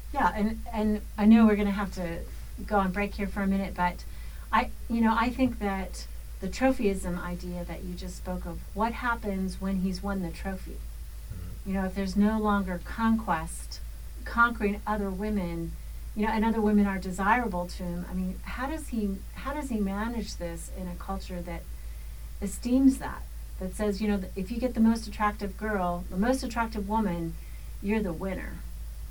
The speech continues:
Speaker 2: Mm-hmm.
Speaker 1: You know, I,
Speaker 2: Yeah.
Speaker 1: I just, I just think, and that proves your prowess as a man. That proves your sexual masculinity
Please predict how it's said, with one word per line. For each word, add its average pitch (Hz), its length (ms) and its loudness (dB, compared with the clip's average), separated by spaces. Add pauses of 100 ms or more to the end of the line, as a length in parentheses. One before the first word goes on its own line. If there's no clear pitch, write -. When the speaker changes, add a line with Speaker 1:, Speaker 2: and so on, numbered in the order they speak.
(280)
Speaker 2:
Mm-hmm. 95 120 -4 (680)
Speaker 1:
You - 100 -4
know, 185 60 -2
I, 202 40 -2
Speaker 2:
Yeah. - 60 -4
Speaker 1:
I 202 80 -2
just, 202 340 -4
I 196 140 0
just 190 200 -4
think, 190 260 -4 (500)
and 220 160 4
that 240 260 8
proves 254 420 8
your 214 100 0
prowess - 800 -2
as 190 180 -4
a 185 60 -4
man. 170 320 -4
That 180 240 -6
proves 226 600 4
your 190 100 -4
sexual 185 800 -2 (340)
masculinity 180 920 -2